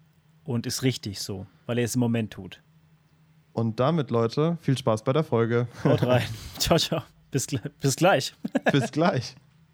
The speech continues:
Speaker 2: Ja, liebe Zuhörer und Zuhörerinnen, damit begrüßen wir euch zu einer weiteren Folge Pagan Podcast.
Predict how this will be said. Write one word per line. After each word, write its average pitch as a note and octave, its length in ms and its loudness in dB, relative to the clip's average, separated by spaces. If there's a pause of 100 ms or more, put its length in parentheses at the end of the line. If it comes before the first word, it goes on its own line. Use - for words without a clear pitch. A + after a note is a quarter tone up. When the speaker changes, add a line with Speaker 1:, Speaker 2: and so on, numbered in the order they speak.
(840)
Speaker 2:
Ja, B2 220 2
liebe C3 400 2
Zuhörer B2 640 2
und G#2 140 0
Zuhörerinnen, A2+ 1080 2 (100)
damit A#2 340 0
begrüßen B2 520 0
wir A#2+ 140 2
euch A#2 420 2
zu - 160 0
einer G#2 260 2
weiteren A2 460 0
Folge G#2 680 2 (260)
Pagan A#2+ 380 2
Podcast. A2+ 840 0